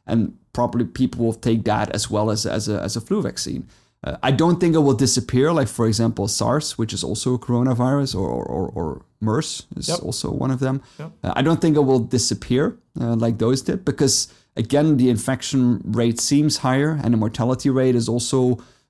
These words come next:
Speaker 1: um, like, consider-, considerably high.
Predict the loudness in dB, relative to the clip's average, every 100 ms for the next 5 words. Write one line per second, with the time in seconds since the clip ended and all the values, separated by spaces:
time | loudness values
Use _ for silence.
0 | _ _ -4 -2 0 2 2 0 -2 -8
1 | -20 _ -10 -10 -10 _ _ _ _ -20
2 | -20 _ _ _ -4 -2 2 2 4 2
3 | -2 -4 -2 2 2 2 2 2 2 0
4 | 0